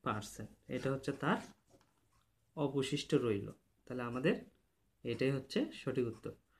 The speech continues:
কোনো কোনো জায়গা হয়-, হয়তোবা এটা, আহ, ভগ্নাংশ আকারেও থাকতে পারে। তো সেক্ষেত-, সেক্ষেত্রে আপনাদেরকে সেটা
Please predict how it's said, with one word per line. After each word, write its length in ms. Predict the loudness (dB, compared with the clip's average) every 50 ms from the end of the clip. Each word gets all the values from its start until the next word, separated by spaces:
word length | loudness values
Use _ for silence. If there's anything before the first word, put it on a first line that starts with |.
| _ _ _ _
কোনো 180 | 2 4 4 4
কোনো 180 | 4 4 4
জায়গা 300 | 6 6 6 6 6 6
হয়-, 140 | 6 4 2
হয়তোবা 640 | 0 -4 -6 0 2 4 6 6 6 4 2 -4 -16 _ _ _ _ -4
এটা, 440 | -2 0 2 2 2 0 -2 -6 _ _ _ _ _ _ _ _ _ _ _ -8
আহ, 520 | -6 -4 -2 -2 -4 -4 -8 _ -8 -4 0
ভগ্নাংশ 440 | 2 4 4 4 4 2 2 2 0
আকারেও 320 | 0 2 2 0 0 0
থাকতে 300 | -2 -6 -8 -4 -2 -2
পারে। 340 | 0 2 2 2 0 0 -4 -12 _ _ _ _ _ _ _
তো 100 | -12 -10
সেক্ষেত-, 440 | -6 -4 -2 -2 -4 -4 -6 -12 -8
সেক্ষেত্রে 460 | -4 -2 0 0 -2 -2 0 0 0
আপনাদেরকে 440 | 0 0 -2 -2 0 0 0 0 -2
সেটা 400 | -2 -2 0 0 0 0 -2